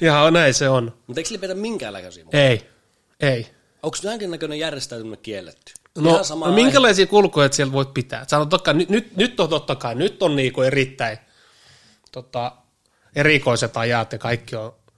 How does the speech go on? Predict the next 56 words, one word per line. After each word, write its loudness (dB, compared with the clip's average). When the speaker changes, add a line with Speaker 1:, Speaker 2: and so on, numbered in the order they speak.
Speaker 1:
nyt -4
on 8
erikoiset 0
ajat. -20
Speaker 2:
Joo. -16
Speaker 1:
Niin -14
miettii 0
vaikka 2
ennen 4
tätä, -2
minkälaisia 0
kulkueita -2
siellä -8
pidät? -12
Ja 2
mi-, 4
niinku, -2
miten 2
siellä -2
pidät? -8
Speaker 2:
No -12
en -8
mi- -12
Speaker 1:
Haet 4
siellä 6
lupaa 4
johonkin? -6
Kai 2
siellä 0
pitää 2
hakea, -2
en 4
mieti 4
sitä -4
Speaker 2:
En -4
Speaker 1:
vittu -4
Speaker 2:
miet-, -2
Speaker 1:
pro-, 4
Speaker 2:
en 0
mieti, -16
Speaker 1:
protokollaa. 2
Speaker 2:
en -2
miekään -4
tiedä -10
proto-, -12
mut -10
siis -10
vaikka -12
Venäjällä, -4
niin -8
eikö -14
siellä -8
nyt -18
saa -8
vaikka -12
ilmastoa, -10